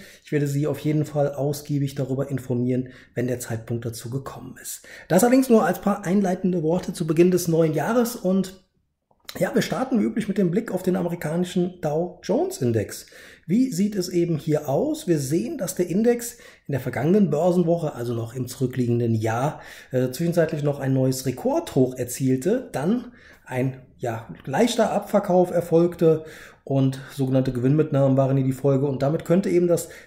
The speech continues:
Zielszenario vielleicht eintreffen. Wir werden es sehen, nämlich,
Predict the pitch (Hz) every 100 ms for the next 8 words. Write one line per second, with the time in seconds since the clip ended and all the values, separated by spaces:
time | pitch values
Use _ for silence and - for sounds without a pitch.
0 | - - 190 220 196 190 190 175 139 -
1 | - 135 185 214 247 254 190 151 160 160
2 | 147 156 185 185 175 170